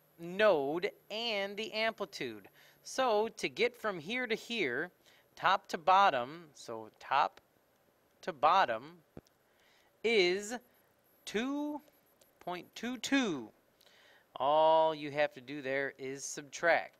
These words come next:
Two point five six minus point three four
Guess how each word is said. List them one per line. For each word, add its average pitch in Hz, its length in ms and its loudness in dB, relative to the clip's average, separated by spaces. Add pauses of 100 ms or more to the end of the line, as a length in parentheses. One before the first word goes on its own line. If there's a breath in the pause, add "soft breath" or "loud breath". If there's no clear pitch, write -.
Two 135 220 -16
point 135 320 -12
five 123 260 -2
six 147 360 -10
minus 131 320 -6
point 120 280 -14
three 113 300 -18
four 214 320 0